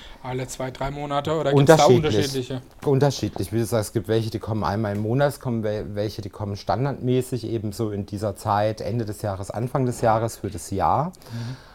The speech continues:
Speaker 1: Mhm.
Speaker 2: Und, aber es sind schon so fünfzig, sechzig Prozent Stammklientel bei
Speaker 1: Mhm,
Speaker 2: mir.
Speaker 1: okay.
Speaker 2: Und das auch schon über,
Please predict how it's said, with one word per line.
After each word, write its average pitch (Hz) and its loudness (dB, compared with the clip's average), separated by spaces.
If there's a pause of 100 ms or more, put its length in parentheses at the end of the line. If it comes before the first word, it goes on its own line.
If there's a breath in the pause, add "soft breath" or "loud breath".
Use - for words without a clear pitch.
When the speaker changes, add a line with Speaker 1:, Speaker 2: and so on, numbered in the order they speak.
(120 loud breath)
Speaker 1:
Mhm. - -10
Speaker 2:
Und, 113 2
aber 101 0
es - -4
sind 117 0
schon 135 -2
so 131 -6
fünfzig, - -8
sechzig - -6
Prozent 123 -4 (500)
Stammklientel 87 -4
bei 78 -8
Speaker 1:
Mhm, 76 -4
Speaker 2:
mir. 80 -6
Speaker 1:
okay. 127 -6 (200)
Speaker 2:
Und 107 -2
das 107 0
auch 117 2
schon 123 0
über, 113 6